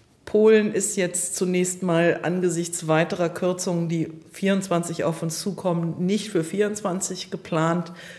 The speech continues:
Ist ein bisschen in die längere Zeitperspektive gerückt, aber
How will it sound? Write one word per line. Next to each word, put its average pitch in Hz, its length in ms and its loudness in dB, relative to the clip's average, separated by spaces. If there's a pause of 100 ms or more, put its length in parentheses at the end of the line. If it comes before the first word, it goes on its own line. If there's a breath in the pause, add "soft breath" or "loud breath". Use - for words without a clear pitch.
(220 loud breath)
Ist - 100 -2
ein 160 140 4
bisschen 180 340 0
in 180 160 -2
die 170 380 -2 (260 loud breath)
längere 190 600 4
Zeitperspektive 175 1000 -2
gerückt, 165 520 0
aber 160 400 2